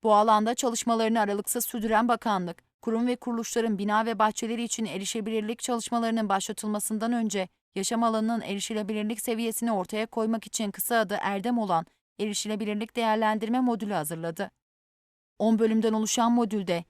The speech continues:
erişilebilirlik izleme ve denetleme formlarında toplam iki yüz seksen bir temel erişilebilirlik sorusu bulunuyor.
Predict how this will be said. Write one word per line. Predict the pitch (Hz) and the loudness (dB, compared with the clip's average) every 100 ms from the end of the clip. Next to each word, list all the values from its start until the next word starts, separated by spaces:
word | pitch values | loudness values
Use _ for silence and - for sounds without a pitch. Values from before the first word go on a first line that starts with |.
| _ - | _ -6
erişilebilirlik | 202 196 214 202 214 208 226 - | -4 -4 -2 -2 0 -2 -4 -4
izleme | 220 190 214 214 | -4 0 0 0
ve | 214 | -2
denetleme | 196 196 - 202 202 | -2 -4 -4 -2 -2
formlarında | - 202 202 202 202 208 | -2 -2 0 0 0 -2
toplam | - 196 - 175 175 _ _ | -4 -6 0 0 0 _ _
iki | 196 - | -14 -8
yüz | 185 | -6
seksen | - 190 - 202 196 | -4 -4 0 0 0
bir | 220 | -2
temel | - 214 202 190 | -2 -2 0 0
erişilebilirlik | 180 190 - 202 190 190 202 220 | -4 -4 -4 -4 -2 -4 -4 -6
sorusu | - 220 - 190 | -6 -6 -6 -6
bulunuyor. | 165 160 175 | -6 -2 -2